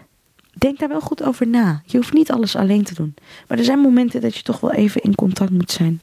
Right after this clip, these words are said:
met jezelf. Ik wil je heel erg bedanken voor het luisteren naar deze podcastaflevering. Ik denk dat het een korte maar krachtige is. Ik heb de tijd niet in de gaten gehouden. Jij kan de tijd nu wel zien. Ehm,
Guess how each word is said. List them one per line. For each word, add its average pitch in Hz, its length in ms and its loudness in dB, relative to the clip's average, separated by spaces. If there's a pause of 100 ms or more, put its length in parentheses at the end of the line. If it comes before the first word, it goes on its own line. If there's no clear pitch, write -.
met 220 220 -2
jezelf. - 560 -6 (2250)
Ik - 100 -20
wil 254 140 2
je 220 60 4
heel 214 160 4
erg 196 140 -6
bedanken 170 520 -2
voor - 160 -4
het 175 100 -8
luisteren 180 360 0
naar 165 120 2
deze 165 220 0
podcastaflevering. 156 1040 -2 (800)
Ik 175 180 0
denk 294 220 0
dat 240 120 -4
het 185 100 -4
een 160 140 -8
korte - 320 -2
maar 151 120 -2
krachtige - 500 -6
is. - 320 -8 (220)
Ik - 60 -14
heb 190 120 -2
de 175 120 -8
tijd 175 240 -2
niet 175 160 0
in 156 80 0
de 147 60 0
gaten 147 380 -2
gehouden. 170 380 0 (420)
Jij 175 180 2
kan 170 160 -4
de 160 100 0
tijd 165 220 -2
nu 156 160 0
wel 143 200 0
zien. 208 240 0 (1080)
Ehm, 185 360 -4